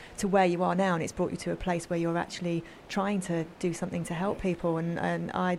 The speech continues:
I think that's incredible. I think it's a, I think it's a beautiful journey you've been on, despite it being incredibly difficult. I think it's a beautiful journey that has taken you to a place that you are now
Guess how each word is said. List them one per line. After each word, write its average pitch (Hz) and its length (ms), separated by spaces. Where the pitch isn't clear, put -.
I 185 100
think 180 220
that's - 200
incredible. 175 400
I 165 60
think 156 260
it's - 160
a, 165 160
I 208 60
think 247 140
it's 233 80
a 208 40
beautiful 233 400
journey 180 300
you've 170 160
been 170 180
on, 160 140
despite 190 360
it 185 120
being 180 180
incredibly 175 420
difficult. 180 600
I 180 80
think 185 160
it's - 120
a 185 40
beautiful 190 380
journey 180 240
that 165 120
has 165 120
taken 185 400
you 175 80
to - 140
a 170 40
place 175 360
that 175 100
you 170 180
are 170 80
now 170 520